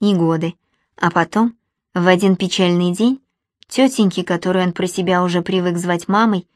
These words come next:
не стало. Поросенок сидел на диванчике и смотрел на тетенькину дочь, которая почему-то появилась в их квартире, вся заплаканная и несчастная.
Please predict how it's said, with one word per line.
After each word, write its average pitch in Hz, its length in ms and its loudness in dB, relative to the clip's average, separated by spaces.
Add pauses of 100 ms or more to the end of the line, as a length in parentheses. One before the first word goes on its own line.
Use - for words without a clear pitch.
(280)
не 208 160 2
стало. 156 440 -4 (600)
Поросенок 196 520 2
сидел 202 360 0
на 196 100 2
диванчике 202 640 0 (340)
и 208 120 -2
смотрел 208 420 2
на 208 160 2
тетенькину 220 640 0
дочь, 202 240 0
которая 180 420 -2
почему-то 190 460 -2
появилась 185 520 -2
в 180 60 -2
их 175 100 -2
квартире, 196 600 -2 (280)
вся - 240 -4
заплаканная 185 800 0
и - 120 -6
несчастная. 185 720 -4